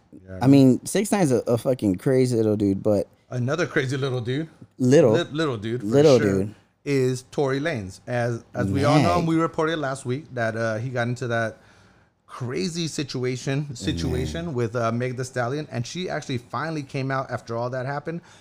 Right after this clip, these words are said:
Speaker 1: She came out on live and she was talking
Speaker 2: She
Speaker 1: about
Speaker 2: said
Speaker 1: that.
Speaker 2: she got shot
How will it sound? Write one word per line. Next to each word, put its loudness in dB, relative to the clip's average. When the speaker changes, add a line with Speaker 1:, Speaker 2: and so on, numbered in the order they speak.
Speaker 1:
She -8
came 0
out 2
on 0
live -4
and -6
she -10
was -10
talking -6
Speaker 2:
She -4
Speaker 1:
about -4
Speaker 2:
said -2
Speaker 1:
that. -4
Speaker 2:
she -2
got 0
shot -6